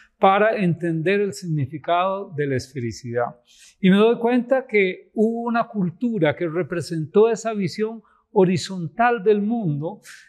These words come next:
eh, que fue la cultura brunca. Y esa cultura logró sintetizar la visión de mundo que se crió en Costa Rica, no se crió ni en México, ni en Guatemala, ni en,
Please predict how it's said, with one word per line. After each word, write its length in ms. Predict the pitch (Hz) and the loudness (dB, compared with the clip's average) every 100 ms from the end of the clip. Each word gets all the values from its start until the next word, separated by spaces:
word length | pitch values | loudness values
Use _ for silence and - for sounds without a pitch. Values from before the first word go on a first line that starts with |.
| _ | _
eh, 420 | 196 170 180 - - | 2 2 2 -2 -6
que 120 | 185 | -6
fue 160 | - 202 | -2 2
la 200 | 214 208 | 2 0
cultura 520 | 180 147 202 208 202 | -6 -6 -6 0 0
brunca. 640 | 170 202 147 - 131 - _ _ _ | 2 0 -2 -4 -8 -8 _ _ _
Y 160 | 185 202 | 2 4
esa 280 | 233 247 254 | 2 0 -4
cultura 800 | 240 208 - 247 165 156 160 - _ _ | -6 -8 -4 2 2 2 -4 -12 _ _
logró 380 | 185 190 208 233 | 0 4 4 4
sintetizar 960 | 220 240 - 214 - 190 - 226 247 254 - | -2 -8 -8 -10 -8 -10 -6 -4 -4 -6 -8
la 200 | 202 185 | -4 -4
visión 540 | 180 165 - 226 233 | -4 -8 -8 -8 -4
de 140 | 226 226 | -2 -2
mundo 560 | 247 262 262 254 277 - _ _ | 0 -2 -2 -6 -8 -10 _ _
que 100 | 185 | -2
se 220 | 160 190 | 0 0
crió 260 | 196 202 247 | 0 0 0
en 80 | 247 | -2
Costa 360 | 247 247 - 185 | -4 -4 -4 -2
Rica, 380 | 196 233 - 160 | -2 -4 -6 -6
no 140 | 202 | -8
se 200 | 190 226 | -10 -10
crió 400 | - 233 247 240 - _ _ | -8 -6 -6 -8 -16 _ _
ni 260 | 185 185 185 | 0 2 0
en 160 | 180 | 0
México, 480 | 190 247 202 214 202 | 0 2 0 -2 -4
ni 120 | 196 | -4
en 100 | 185 | -4
Guatemala, 800 | 175 175 185 185 220 240 233 208 | -2 -2 -2 -4 -4 -4 -4 -4
ni 160 | 185 180 | -6 -8
en, 380 | 175 170 156 | -10 -10 -10